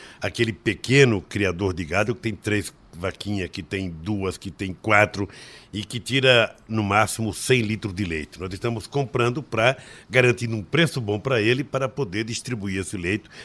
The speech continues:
para ajudar as pessoas que estão, ah, em situações, eu diria, de, de subnutrição, e, e distribuímos o leite para atender dois milhões e seiscentas mil pessoas. Essa é uma coisa extremamente importante, porque nós ajudamos a dinamizar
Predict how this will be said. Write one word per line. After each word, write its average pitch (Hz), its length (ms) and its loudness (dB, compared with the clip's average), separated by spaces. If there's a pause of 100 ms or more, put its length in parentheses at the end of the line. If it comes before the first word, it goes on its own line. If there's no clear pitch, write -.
(240)
para 107 140 2
ajudar 95 340 -4
as - 100 -6
pessoas 92 560 -8
que - 140 -8
estão, 87 420 -2 (480)
ah, 90 300 0
em 98 100 -6
situações, 87 960 -4 (400)
eu 85 120 -8
diria, 85 420 -6
de, 80 320 -8
de 76 300 -10
subnutrição, 92 840 -6 (460)
e, 123 380 0
e 120 40 0
distribuímos 131 880 0
o 98 60 -6
leite 101 380 -4
para 113 180 -4
atender 101 480 -4
dois 104 280 -2
milhões 95 380 -2
e 92 40 -10
seiscentas 87 500 -6
mil 82 160 -6
pessoas. 71 580 -10 (400)
Essa 170 260 2
é - 20 6
uma 160 160 4
coisa 135 400 6
extremamente 135 680 0
importante, 101 580 -2
porque 98 400 -2
nós 139 200 6
ajudamos 117 580 4
a 120 60 4
dinamizar 117 840 4